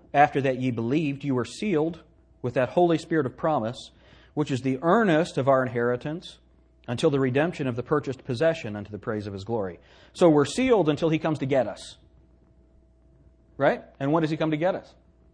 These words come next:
At the rapture. Praise the Lord. Unless you have an E S V.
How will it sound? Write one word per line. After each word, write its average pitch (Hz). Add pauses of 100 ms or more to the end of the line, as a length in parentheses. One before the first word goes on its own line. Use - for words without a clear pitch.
(180)
At 170
the 113
rapture. 139 (880)
Praise 156
the 113
Lord. 113 (540)
Unless 123
you 127
have 120
an 117
E 110
S 110
V. 147